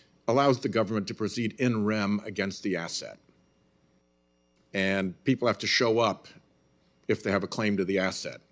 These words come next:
It's a little bit like what the Department of Justice did with botnets. They had a proceeding in rem against the botnet, and anyone who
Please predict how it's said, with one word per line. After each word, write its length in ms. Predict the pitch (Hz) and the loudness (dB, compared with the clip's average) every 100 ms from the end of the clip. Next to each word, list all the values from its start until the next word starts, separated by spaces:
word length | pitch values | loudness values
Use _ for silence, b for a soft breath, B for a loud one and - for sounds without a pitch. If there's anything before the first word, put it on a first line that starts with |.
| _ _ b b b | _ _ b b b
It's 160 | 107 135 | -2 2
a 20 | |
little 140 | 131 | 2
bit 140 | 120 - | 2 2
like 340 | 107 104 - | 0 0 2
what 260 | 110 104 - - | 2 2 -4 -14
the 100 | - | -4
Department 380 | 104 - 107 113 | -4 0 -2 -2
of 80 | 101 | -4
Justice 460 | 101 107 - - 98 | -4 -4 -6 -10 -4
did 260 | 104 104 | 0 2
with 320 | 101 92 - _ _ - 87 | 2 0 -4 _ _ -14 -2
botnets. 760 | 101 110 123 117 123 - - - _ _ _ b b b b b _ | -2 -2 -4 -6 -6 -8 -8 -12 _ _ _ b b b b b _
They 160 | 90 87 | -2 0
had 180 | 107 | 0
a 60 | 98 | -2
proceeding 720 | - 117 113 123 117 113 113 | 0 0 2 0 2 0 0
in 260 | 113 117 107 | 0 0 2
rem 320 | 107 113 110 | 2 0 0
against 360 | 95 101 101 | 0 -2 -2
the 80 | - | -4
botnet, 500 | 87 98 120 117 131 - _ _ b b b | 0 0 0 -2 -2 -4 _ _ b b b
and 140 | 98 98 | -4 -2
anyone 280 | 107 113 | -2 -2
who 220 | 107 113 | 0 0